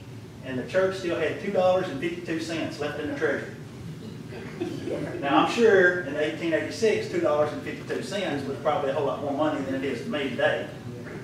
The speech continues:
But still, two dollars and fifty-two cents. And they're gonna need it because they also agreed to pay some,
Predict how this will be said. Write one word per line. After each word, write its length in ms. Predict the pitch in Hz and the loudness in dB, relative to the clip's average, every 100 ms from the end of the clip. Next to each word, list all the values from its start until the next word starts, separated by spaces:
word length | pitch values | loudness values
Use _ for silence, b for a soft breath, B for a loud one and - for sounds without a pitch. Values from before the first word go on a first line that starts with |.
| - - | -8 -6
But 160 | 120 | -6
still, 380 | - 170 139 - - | -4 -2 0 0 -2
two 60 | - | 0
dollars 240 | - - | 0 -2
and 80 | - | -4
fifty-two 360 | 117 113 117 | -6 -6 -8
cents. 380 | - 151 135 - - - - - - - - - - - | -6 -4 -4 -6 -12 -14 -14 -14 -14 -14 -14 -14 -14 -10
And 340 | 117 - 113 113 | -6 -4 -2 0
they're 120 | - | 2
gonna 260 | - - 208 | 2 2 2
need 120 | - | 2
it 160 | - | 0
because 360 | - 156 139 - | -2 0 0 2
they 80 | - | 2
also 320 | - - - | 4 4 2
agreed 240 | 165 175 | 2 0
to 60 | - | -2
pay 240 | - 175 - | -2 -2 0
some, 320 | 240 - | 0 0